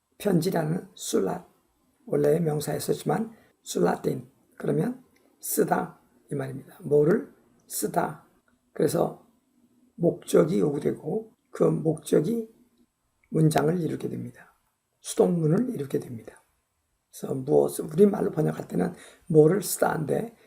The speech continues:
뭐가 쓰여지다 이런 뜻이에요. 자, 인동사 있는가 하면 이번에 입다, 입다 볼까요? 여러분 이 수옷 했는데 이 수옷,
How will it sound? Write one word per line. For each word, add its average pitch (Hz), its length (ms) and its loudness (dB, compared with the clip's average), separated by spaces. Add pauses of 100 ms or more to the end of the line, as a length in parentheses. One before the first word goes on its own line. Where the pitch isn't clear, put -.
(140)
뭐가 151 360 4
쓰여지다 - 800 -4
이런 135 200 -6
뜻이에요. - 420 -16 (920)
자, - 320 -8
인동사 180 540 4
있는가 156 360 6
하면 143 360 -4 (360)
이번에 165 520 0 (240)
입다, - 580 -4 (280)
입다 - 340 0
볼까요? - 440 -4 (840)
여러분 165 540 0 (140)
이 190 200 2
수옷 180 760 4
했는데 160 580 0 (140)
이 180 240 4
수옷, - 640 2